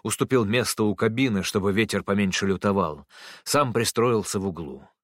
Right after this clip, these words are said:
Мы поехали. Холодина стояла страшная. Ветер дул сырой, промозглый.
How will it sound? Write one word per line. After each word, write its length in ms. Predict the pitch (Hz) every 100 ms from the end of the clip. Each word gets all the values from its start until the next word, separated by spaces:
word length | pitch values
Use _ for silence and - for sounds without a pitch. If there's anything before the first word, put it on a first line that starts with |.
| _ _ _ _ _ -
Мы 140 | 156
поехали. 600 | 143 120 101 - 87 85 80 _ _ _ _ _
Холодина 480 | - 123 156 156 131
стояла 420 | - 98 101 98
страшная. 800 | 95 123 135 107 - 82 78 - _ _ _ _
Ветер 420 | 87 131 175 117 110
дул 240 | 127 107
сырой, 360 | - 117 120 101
промозглый. 840 | 90 95 120 104 - 87 80 -